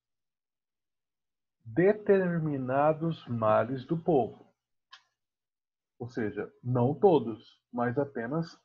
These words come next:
alguns. Apenas determinados males do povo.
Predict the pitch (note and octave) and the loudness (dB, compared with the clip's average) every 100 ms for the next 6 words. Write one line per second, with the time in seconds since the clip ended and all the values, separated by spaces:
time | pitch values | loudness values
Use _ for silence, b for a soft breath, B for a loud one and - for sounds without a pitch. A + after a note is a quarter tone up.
0 | - B2+ E3 C#3 G#2+ - _ _ _ _ | -8 -4 -2 -4 -8 -16 _ _ _ _
1 | _ _ _ _ _ _ _ _ _ _ | _ _ _ _ _ _ _ _ _ _
2 | _ _ G2+ - C#3+ E3 E3 D#3+ A#2+ E3 | _ _ -14 -4 -2 -2 -2 -4 -4 -4
3 | - C#3+ B2 G#2+ A2+ C3 B2+ C3 A#2 G#2+ | -4 -6 -6 -8 -4 -4 -6 -16 -12 -6
4 | G#2 G2+ A2 A#2 D#3 D#3 D3+ B2+ - - | -4 -4 -8 -8 -8 -4 0 0 -2 -12